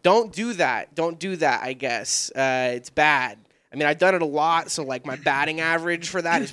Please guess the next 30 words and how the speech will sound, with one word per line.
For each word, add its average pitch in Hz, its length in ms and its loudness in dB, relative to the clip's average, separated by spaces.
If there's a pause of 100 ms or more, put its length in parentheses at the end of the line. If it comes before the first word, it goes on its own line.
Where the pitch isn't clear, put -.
pretty 359 300 2
fucking 165 460 0
good. 175 420 0 (480)
Uh, 143 340 0 (400)
<coughs> - 300 -20
but 190 100 2
I 214 40 6
had 240 120 8
a 226 80 6
horrific 254 480 0
incident, 202 420 -4
man, 175 360 2
where 160 360 0 (440)
I 147 60 0
was 160 100 -2
going, 196 380 4
I - 20 0
was 165 160 -2
north 175 340 0
on 156 140 -2
a 139 320 -2
road 156 300 -2
called 143 240 -6
Glenwood 170 720 -2
in 139 160 -10
Boise, 175 580 -10 (400)
and 131 640 -6 (760)
a 165 60 -2
drunk 196 300 4
driver 196 580 4